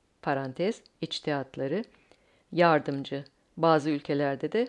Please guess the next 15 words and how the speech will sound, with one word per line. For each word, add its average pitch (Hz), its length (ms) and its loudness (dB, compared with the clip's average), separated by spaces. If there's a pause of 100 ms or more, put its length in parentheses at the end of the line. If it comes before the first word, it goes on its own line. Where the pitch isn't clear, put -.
(160)
bağlayıcı 208 600 2
kaynak 196 440 0
olarak 139 320 -4
kabul 143 220 -4
edilmektedir. 139 760 -6 (460)
Ülkemizde 269 600 2
ise 202 360 0 (280)
karma 226 400 2
bir 131 80 -2
sistem 160 540 -6
uygulanmaktadır. 143 920 -6 (360)
İçtihadı 165 480 0
birleştirme 160 540 -2
kararları 139 680 -4 (180)
bağlayıcı, 139 680 0